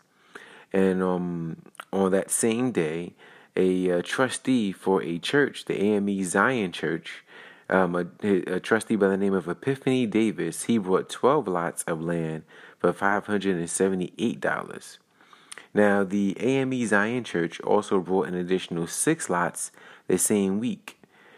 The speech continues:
And by eighteen thirty-two, at least twenty-four lots had been sold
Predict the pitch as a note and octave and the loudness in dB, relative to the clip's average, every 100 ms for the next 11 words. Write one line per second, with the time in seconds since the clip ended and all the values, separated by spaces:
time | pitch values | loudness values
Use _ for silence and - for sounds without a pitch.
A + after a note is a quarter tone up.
0 | - - F#2+ F#2+ F2+ F2+ - A#2+ B2 C3+ | -10 0 2 2 2 2 0 -2 0 -2
1 | B2 A#2 A2+ G#2 G2+ A2 E2+ E2 F2+ F#2 | -2 2 2 0 -2 -2 0 0 -2 -2
2 | F2+ - - B2 B2+ - B2 G2+ F#2 - | -2 -4 0 0 0 0 0 2 0 0
3 | F#2+ E2+ F2 E2 - G2+ E2+ D#2 D2+ | -2 0 -2 -4 0 2 2 -2 -8